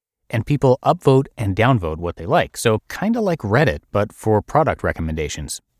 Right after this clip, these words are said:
Definitely worth checking out that site. And Ryan also contributed to Nir Eyal's book, and, uh, Nir is another author that I narrate here on the show, so his name may be familiar to you. That book is called Hooked: How to Build Habit-Forming Products.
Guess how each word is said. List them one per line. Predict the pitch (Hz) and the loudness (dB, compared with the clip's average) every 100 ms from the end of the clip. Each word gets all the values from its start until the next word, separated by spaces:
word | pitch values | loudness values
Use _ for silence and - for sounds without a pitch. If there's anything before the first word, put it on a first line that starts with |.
| - | 2
Definitely | 151 147 175 151 | 2 4 2 2
worth | 104 95 - | 2 0 -2
checking | 101 85 92 | -2 0 -2
out | 76 - | -4 -6
that | 80 - | -8 -4
site. | - 71 - _ _ _ | -2 -2 -6 _ _ _
And | - 120 117 | -4 -2 0
Ryan | 135 202 202 | 0 0 -2
also | 123 143 - 139 | 0 -2 2 0
contributed | - 98 - 110 107 104 | 2 -2 0 0 0 -2
to | - 107 | -2 0
Nir | 95 110 127 127 - | 2 4 4 4 2
Eyal's | 160 165 82 78 | 4 4 2 -2
book, | - 78 - | -4 -4 -2
and, | 120 95 90 | 0 0 0
uh, | 85 | 2
Nir | 92 123 117 | 4 6 4
is | 95 90 | 2 0
another | 90 120 104 | 2 4 6
author | 87 87 85 | 4 2 -2
that | 82 | -2
I | 82 | -2
narrate | 85 85 76 | 0 -2 -2
here | 95 80 | -4 -2
on | 71 | -4
the | |
show, | 73 - 85 90 | -6 -2 0 -2
so | - 80 - - - | -2 -4 -6 -14 -10
his | 85 | -2
name | 85 85 | 0 2
may | 82 85 | 2 0
be | 78 | -2
familiar | 73 - 90 110 80 | -4 0 4 4 4
to | - 85 | -2 -4
you. | 73 78 - _ _ - | -2 -4 -6 _ _ -2
That | 117 | 0
book | - 185 | 2 0
is | 156 | -2
called | - 113 104 95 | -2 0 0 -2
Hooked: | - 214 - - - | 2 2 2 -4 -18
How | - 131 143 | -4 -2 -2
to | 151 | -2
Build | 113 104 98 | 2 2 0
Habit-Forming | - 107 104 - 92 90 | 0 0 -2 -4 -4 -2
Products. | 90 131 117 - - | -2 0 0 -4 -16